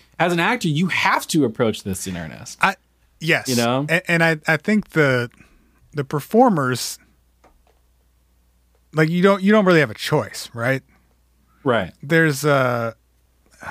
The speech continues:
Speaker 2: so one of the, there were, like, some really big name actors who did these industrials at different times. Uh, one of them is Martin Short.
Speaker 1: Mm-hmm.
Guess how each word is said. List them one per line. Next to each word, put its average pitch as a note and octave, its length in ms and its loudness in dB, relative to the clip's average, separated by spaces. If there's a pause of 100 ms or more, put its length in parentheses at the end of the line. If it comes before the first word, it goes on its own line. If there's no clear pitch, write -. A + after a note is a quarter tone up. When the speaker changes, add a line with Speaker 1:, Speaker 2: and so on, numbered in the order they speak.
(360)
Speaker 2:
so C#3+ 300 -2 (100)
one F#3 180 4
of D#3+ 120 2
the, B2+ 280 2
there E3+ 120 4
were, F#3+ 160 4
like, B2+ 180 0
some B2 220 -4
really C3+ 320 4
big A#2+ 300 -6
name A2 400 -4 (200)
actors A2+ 480 -2
who A2 320 -6 (360)
did A2 340 -2
these A2 440 -4 (120)
industrials B2 960 -2 (180)
at B2 140 -4
different B2+ 340 -6
times. C#3 400 -4 (920)
Uh, B2 260 0
one C#3 180 2
of C#3+ 80 4
them C3+ 140 4
is G#2+ 100 -4
Martin A#2+ 340 0
Short. C3+ 420 -2 (880)
Speaker 1:
Mm-hmm. C3 360 0